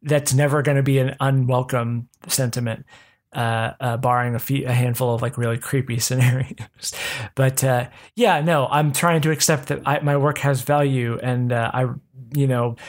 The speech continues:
if you're, if, if you really, uh, find some sort of value in my work and it's helped you, uh, maybe consider, uh, uh,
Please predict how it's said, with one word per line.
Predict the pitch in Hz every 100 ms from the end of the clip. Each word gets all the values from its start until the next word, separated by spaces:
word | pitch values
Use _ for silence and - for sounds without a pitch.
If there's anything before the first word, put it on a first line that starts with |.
| -
if | 151 160
you're, | 208 208
if, | 185 156 139 -
if | 147 165
you | 208 202 185 151 - - _
really, | 143 170 180 180 175 175 - _ _ _ -
uh, | 147 139 127 123 123 -
find | - - 156 170 170 165 156
some | - 160 147
sort | 151 139
of |
value | 127 139 139 135 131
in |
my | 131 131
work | 135 135 139
and | 127
it's | 127 -
helped | - 135 -
you, | 131 127 123 - _ _ _ _
uh, | - 123
maybe | 120 143 143
consider, | 139 139 135 123 120 113 113 - - _ _
uh, | -
uh, | 117 113 113 - 117 117 117 -